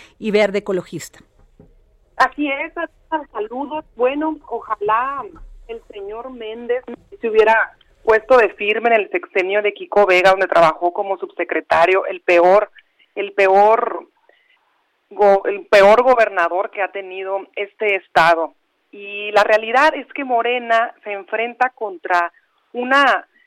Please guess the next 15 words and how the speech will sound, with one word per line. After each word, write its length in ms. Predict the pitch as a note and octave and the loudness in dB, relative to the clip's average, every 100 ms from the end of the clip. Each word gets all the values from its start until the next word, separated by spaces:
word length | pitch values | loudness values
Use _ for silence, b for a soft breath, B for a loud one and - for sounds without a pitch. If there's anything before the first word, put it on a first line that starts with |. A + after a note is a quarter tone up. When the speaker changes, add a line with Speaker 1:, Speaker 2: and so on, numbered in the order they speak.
| _ | _
Speaker 2:
perversa 580 | - G#3 G3 C4 E4+ D#4+ | -6 -6 0 -2 -2 -4
alianza 680 | A#3 G3 G3+ G#3 F#3+ G3+ A3 A#3+ | -4 -4 -4 -4 -4 -2 -2 -4
de 140 | F3+ | -12
pan, 400 | - G3 G#3+ A#3 | -2 0 0 -4
pri 300 | - G3 G#3 | -10 -10 -10
y 40 | G#3+ | -12
P 160 | - | -4
R 260 | F#3 A3 G#3 | -4 -4 -4
D, 320 | E3+ F#3+ A3 - | -2 -4 -6 -4
pero 160 | G3 | -2
bueno, 220 | F#3+ B3 | 2 2
en 100 | A3+ G3 | 0 -6
fin, 300 | - A#3 A#3 | -10 -8 -4
se 120 | A3+ | -4
desenmascaran 1000 | G#3 G3 F3 E3 - - F#3 G3 G#3 A3 | -4 -8 -6 -8 -10 0 4 6 4 2